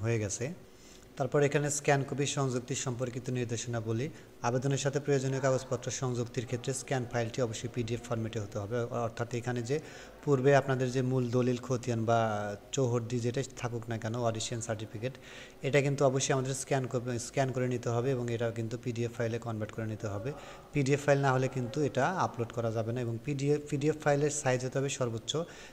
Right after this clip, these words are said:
এক দশমিক দুই পাঁচ এমবি। তো এখান থেকে আমি মূল দলিল স্ক্যান কপি, দলিল নাম্বার একুশ সাতানব্বই, এটা আমি সংযোজন করে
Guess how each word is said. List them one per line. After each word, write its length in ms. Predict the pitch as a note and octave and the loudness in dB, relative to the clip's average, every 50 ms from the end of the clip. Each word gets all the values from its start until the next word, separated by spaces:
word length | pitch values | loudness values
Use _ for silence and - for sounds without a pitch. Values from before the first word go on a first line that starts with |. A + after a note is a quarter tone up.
| - - B2 B2 | -6 -2 0 0
এক 40 | A#2+ A2 A#2+ | 2 2 0
দশমিক 320 | A#2 - - B2 C3 B2+ A#2 A2+ | -2 0 -2 -2 -2 -2 -2 -2
দুই 120 | A#2+ A#2 A#2 - | -2 -2 0 0
পাঁচ 160 | B2 C#3+ C#3+ - - - B2 A2 | 0 0 0 -2 -6 -4 -4 -2
এমবি। 280 | G#2 G2+ G2 A2 C3 F3 - - - - - - - - | -2 -2 -2 -4 -4 -4 -8 -12 -16 -16 -18 -18 -14 -10
তো 80 | - - C#3+ | -4 -2 0
এখান 160 | B2+ - D3 C#3+ | 2 2 2 4
থেকে 140 | D3 C#3+ D3 D3 | 4 4 4 2
আমি 100 | D3 D3 C#3+ | 2 2 4
মূল 120 | C#3+ C#3+ C#3 B2+ | 4 4 4 6
দলিল 180 | C3+ C3 C3 C3 C3 - | 4 4 4 4 0 0
স্ক্যান 220 | - C#3 C3 B2+ A2+ - | 0 2 2 2 0 0
কপি, 200 | B2+ A#2 B2 C3+ C3+ C3+ | -2 0 0 0 2 2
দলিল 180 | B2 B2 A#2+ A#2+ | 2 2 2 2
নাম্বার 200 | A#2 A2+ A2+ A#2+ A#2+ - C3 | 2 2 2 2 0 0 -4
একুশ 180 | B2 - C3+ A#2+ - | -4 -4 -4 -2 -2
সাতানব্বই, 380 | B2 A#2 A#2+ A#2+ A#2 A2+ C3 B2 | -2 -2 -2 -2 -2 0 -2 0
এটা 80 | A2 A#2+ A2+ | 2 2 0
আমি 80 | A2+ G#2+ - | 0 0 -2
সংযোজন 440 | - A#2 A#2+ A2+ A2 A2 G#2+ G#2+ G#2+ G#2 - | -4 -4 -2 -2 -2 -2 -2 -4 -4 -6 -4
করে 140 | A#2 G#2+ G#2+ | -4 -4 -4